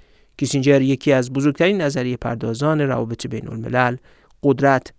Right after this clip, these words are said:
و بسیار تأثیرگذار بر سیاست خارجی آمریکا در چندین دههٔ گذشته بوده. کیسینجر تو این کتاب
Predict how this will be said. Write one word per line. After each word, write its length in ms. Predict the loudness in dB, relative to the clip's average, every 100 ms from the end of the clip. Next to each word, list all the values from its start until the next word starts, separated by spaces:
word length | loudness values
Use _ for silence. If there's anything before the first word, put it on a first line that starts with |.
| _
و 120 | 2
بسیار 420 | 2 0 2 2 2
تأثیرگذار 760 | -4 -4 -6 -6 -6 -4 -4
بر 160 | -6 -8
سیاست 480 | -6 -4 -2 -2
خارجی 380 | -2 -2 -2 -4
آمریکا 380 | -4 -6 -8 -8
در 160 | -8 -12
چندین 460 | -10 -8 -6 -6
دههٔ 380 | -4 -4 -4 -4
گذشته 480 | -4 -6 -6 -8 -8
بوده. 280 | -8 -14 -16 _ -20 -20 _ -20 _
کیسینجر 360 | -4 -2 2 2
تو 140 | 2
این 100 | -2
کتاب 440 | 0 4 6 6